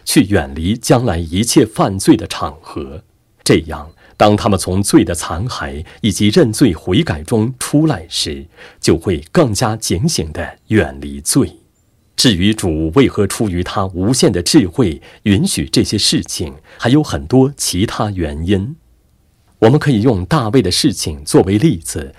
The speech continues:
来解释上帝如何使用我们的罪来成就善。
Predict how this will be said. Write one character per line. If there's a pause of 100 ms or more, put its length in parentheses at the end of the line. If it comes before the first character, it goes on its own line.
(160)
来
解
释
上
帝
如
何
使
用
我
们
的
罪 (100)
来
成
就
善。